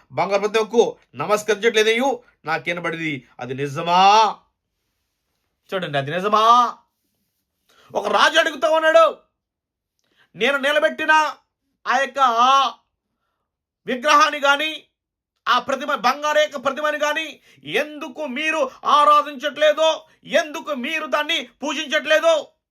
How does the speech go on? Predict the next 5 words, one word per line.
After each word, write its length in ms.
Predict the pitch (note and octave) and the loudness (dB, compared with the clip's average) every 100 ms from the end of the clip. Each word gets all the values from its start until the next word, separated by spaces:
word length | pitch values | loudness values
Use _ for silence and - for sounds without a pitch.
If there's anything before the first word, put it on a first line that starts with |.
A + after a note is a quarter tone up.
| _ _ _ _ A3+ | _ _ _ _ -8
అని 340 | A3 C4 A#3+ - F#3 | -6 -8 -10 -12 -8
రాజు 640 | G#3+ A3 B3+ F4 C#4 E4+ - | -4 0 2 2 -2 -10 -2
అడుగుతుంటే 840 | C#4+ D#4+ E4 D#4+ C4 D#4 D4+ - _ _ _ _ _ _ _ _ _ _ _ _ _ _ _ _ _ _ _ _ _ _ _ _ _ _ _ B2 | -2 0 -6 -10 -4 -2 -2 -4 _ _ _ _ _ _ _ _ _ _ _ _ _ _ _ _ _ _ _ _ _ _ _ _ _ _ _ -20
వీరంటున్నాడు, 800 | A#2+ C3+ C3+ C3 A#2 G2+ F2 D2+ _ _ _ _ _ _ _ D#3 | -18 -16 -14 -14 -14 -14 -18 -20 _ _ _ _ _ _ _ -12
చూడండి, 680 | B2 F#2+ F2+ E2 C#2+ C2 | -12 -12 -14 -16 -16 -20